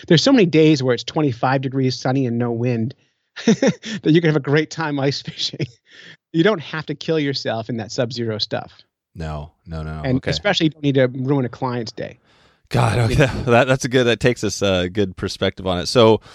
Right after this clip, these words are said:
Speaker 2: let, let's talk about just, um, ice fishing gear. Let, let's talk about what you mentioned, some things you need. But if, if, I mean,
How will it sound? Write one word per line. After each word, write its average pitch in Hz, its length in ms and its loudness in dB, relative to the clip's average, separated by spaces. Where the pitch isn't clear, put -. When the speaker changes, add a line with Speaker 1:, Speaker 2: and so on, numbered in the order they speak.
Speaker 2:
let, 175 160 4
let's 202 140 2
talk 226 180 4
about 202 180 4
just, 165 240 -6
um, 135 300 0
ice 131 240 -2
fishing 120 380 -2
gear. 101 280 2
Let, 104 140 -2
let's 120 140 -2
talk 139 180 0
about 117 220 0
what 82 100 -4
you 113 100 -4
mentioned, 117 320 -4
some 98 140 -10
things 98 300 -6
you 95 40 -10
need. 95 200 -6
But 101 100 0
if, - 260 -4
if, - 340 -8
I 104 80 -10
mean, 107 300 -8